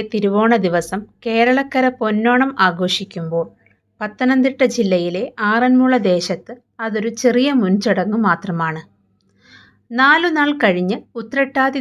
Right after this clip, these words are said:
ദിവസമാണ് ആനാട് ഓണം ആഘോഷിക്കുന്നത്. അന്നാണ് തിരുവാറന്മുളയപ്പൻ്റെ പ്രതിഷ്ഠാദിനം.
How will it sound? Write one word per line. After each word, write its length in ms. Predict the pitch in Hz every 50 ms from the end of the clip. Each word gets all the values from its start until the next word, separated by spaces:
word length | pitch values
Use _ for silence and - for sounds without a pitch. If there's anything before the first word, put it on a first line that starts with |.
| 208
ദിവസമാണ് 600 | 214 196 202 202 - 262 247 233 208 180 170 180 233 - _ _ _ _ - 214 220
ആനാട് 400 | 233 254 262 277 277 285 277 311 311 - - 190
ഓണം 240 | 190 190 196 233 285 - - 190 185
ആഘോഷിക്കുന്നത്. 760 | 175 170 180 185 185 - 196 190 - 175 170 165 156 165 - - _ _ _ _ _ _ _ _ _ _ _ _ _ _ _ _ _ _ _ _ _ _ _ _ _ _ _ _ _ _
അന്നാണ് 560 | 254 269 294 320 349 359 330 247 214 202 240 - - _ _ _ _ -
തിരുവാറന്മുളയപ്പൻ്റെ 1300 | 247 240 262 277 294 294 294 294 294 294 294 277 277 269 262 254 254 208 - - 202 185 180 196 - - - _ -
പ്രതിഷ്ഠാദിനം. 760 | 240 202 180 202 - - - 220 190 175 170 175 170 165 196